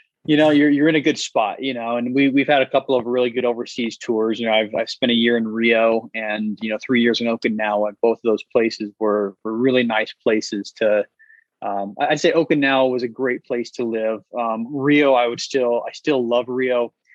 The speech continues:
I think it's a better place to visit. But that said, I mean, same thing. I mean, we,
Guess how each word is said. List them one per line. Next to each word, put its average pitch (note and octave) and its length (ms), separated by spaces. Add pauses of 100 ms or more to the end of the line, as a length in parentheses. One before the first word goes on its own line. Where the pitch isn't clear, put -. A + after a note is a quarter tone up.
(200)
I C3+ 60
think C#3+ 80
it's B2 100
a A#2+ 40
better A#2 240
place A2+ 300
to A2 80
visit. G2+ 500
But A#2 260
that D#3+ 280
said, D#3+ 200
I D3 80
mean, C#3+ 140
same E3 240
thing. D3 260
I C3 60
mean, C3+ 180
we, C#3 300